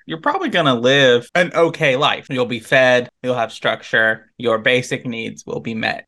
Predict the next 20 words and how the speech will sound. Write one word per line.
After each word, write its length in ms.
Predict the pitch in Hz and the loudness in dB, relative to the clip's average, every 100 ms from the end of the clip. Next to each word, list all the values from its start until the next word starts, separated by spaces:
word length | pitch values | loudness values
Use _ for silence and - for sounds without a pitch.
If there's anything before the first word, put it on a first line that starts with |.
| - | 0
And 180 | 135 135 | 0 4
so 140 | 139 | 4
I 80 | 127 | 4
could 220 | 131 139 | 0 -6
see 240 | - 170 | -4 -4
people, 580 | 175 - 123 117 120 117 | -4 -4 -4 -2 -2 -2
especially 640 | - - 131 135 - 139 113 | -6 -2 0 0 0 -2 -2
in 120 | 113 | -4
Orlais, 800 | 117 113 117 156 208 113 117 - _ _ _ _ _ _ _ | -4 -4 0 0 2 2 0 -4 _ _ _ _ _ _ _
and 480 | 131 127 117 120 131 151 | -4 -2 -4 -8 -14 -10
where 240 | 123 117 117 | -4 -2 -2
there's 220 | 117 117 | -4 -4
a 60 | |
lot 440 | 117 117 120 147 147 | -2 2 2 2 -2
in 220 | 135 120 117 | -6 -6 -8
flux, 560 | - 113 117 - - | -6 -4 -4 -6 -8
there's 240 | 127 120 120 | -6 -4 -4
a 80 | |
lot 460 | 113 110 113 120 - - | -4 -4 -4 -6 -8 -6
of 580 | 123 120 92 82 143 | -4 -2 -2 -4 -8